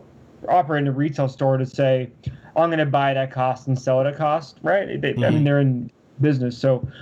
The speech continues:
Speaker 1: we do our best to make it profitable for them, and as long as we get our magazine out there in people's hands, then the advertisers that we do have to support us benefit e-, anyways. So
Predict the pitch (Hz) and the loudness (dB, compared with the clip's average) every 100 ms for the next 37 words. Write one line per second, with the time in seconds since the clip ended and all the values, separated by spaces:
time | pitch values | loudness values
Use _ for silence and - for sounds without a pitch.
0 | - 151 151 160 143 139 135 139 135 135 | -2 2 4 4 4 2 0 0 0 -2
1 | 135 131 127 123 131 131 127 131 127 123 | -2 -2 -2 -4 -6 -2 0 0 0 -2
2 | 117 117 - - - 139 147 139 135 139 | -6 -10 -20 -8 -2 0 2 2 2 2
3 | 131 131 127 127 120 127 123 131 127 127 | 2 2 2 0 0 0 0 0 0 -2
4 | 123 156 165 156 143 - - 127 143 131 | 0 0 2 2 -2 -4 -4 -2 2 2
5 | 127 123 - _ _ - - 131 139 139 | 0 -6 -14 _ _ -16 -2 2 4 2
6 | 139 135 135 131 139 139 139 147 135 127 | 2 0 0 -2 2 2 4 4 2 -2
7 | - 135 139 131 - 131 120 120 123 - | -10 -2 0 0 -2 -4 -2 -4 -6 -8
8 | - - - 160 156 123 117 135 - - | -10 -10 -2 2 2 0 -4 -10 -18 -10
9 | - - - - 139 123 | -8 -8 -6 0 2 0